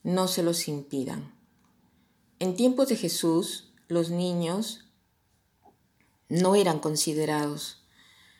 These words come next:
También aquí Jesús resulta revolucionario. No solo los niños deben ser acogidos, sino que nosotros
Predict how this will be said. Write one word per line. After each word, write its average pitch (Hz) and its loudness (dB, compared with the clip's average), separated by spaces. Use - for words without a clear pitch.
También 185 0
aquí 202 -2
Jesús 190 -2
resulta 165 -2
revolucionario. 160 0
No 180 0
solo 226 4
los 165 4
niños 170 -2
deben 165 2
ser 165 0
acogidos, 160 -4
sino 156 -6
que 160 -6
nosotros 170 -4